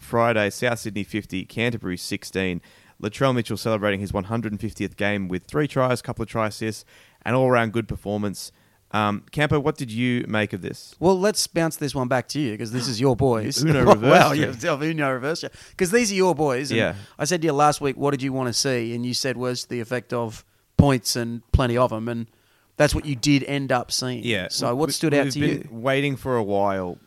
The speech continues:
Speaker 1: for Souths to have a game like this. I thought that it was pretty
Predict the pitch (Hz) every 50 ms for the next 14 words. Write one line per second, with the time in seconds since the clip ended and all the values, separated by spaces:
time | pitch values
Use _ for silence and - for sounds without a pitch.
0 | _ _ _ _ _ _ - - 104 - - 110 101 98 - - - 104 104 95
1 | 92 90 95 90 92 90 87 90 90 - _ - 87 87 - - - 120 131 127
2 | - - - 160 170 190 202 - - 160 127 117 - - _ _ _ _ _ _
3 | _ _ _ _ _ _ _ _ _ _ _ _ _ - 113 127 117 - - 160
4 | 160 156 156